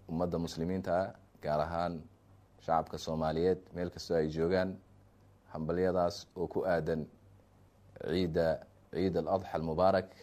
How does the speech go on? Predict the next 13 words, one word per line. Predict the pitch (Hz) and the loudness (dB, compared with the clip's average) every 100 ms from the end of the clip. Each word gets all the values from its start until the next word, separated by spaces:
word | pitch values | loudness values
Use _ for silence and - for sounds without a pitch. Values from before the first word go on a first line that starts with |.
| - _ - - - - - - | -20 _ -20 -20 -20 -20 -18 -14
ee | |
sanadka | 71 98 95 - | -8 -2 -2 -2
hijriga | 87 90 85 85 80 76 - | -4 -2 0 2 2 2 -2
kun | 80 | -4
afar | 85 - 78 | -4 -4 -4
boqol | 82 85 87 82 - - | 0 0 0 -4 -14 -12
afartan | - 82 78 | -6 -4 -2
iyo | 78 | -4
saddex. | 90 73 - - - - - - - - - - - - - - - - _ - - - - - - | -2 -4 -4 -8 -20 -20 -20 -20 -20 -20 -20 -20 -20 -20 -20 -20 -20 -20 _ -20 -20 -20 -20 -18 -2
Ciidda | 82 107 113 101 87 - - - | 2 4 6 8 6 2 -10 -2
al-Adha | 82 78 104 104 101 | 0 2 0 0 -2
al-Mubaarak | 95 90 104 92 - - - - - - | 2 6 8 6 2 -8 -20 -20 -20 -12
waxay | - - 85 87 | -8 -2 0 0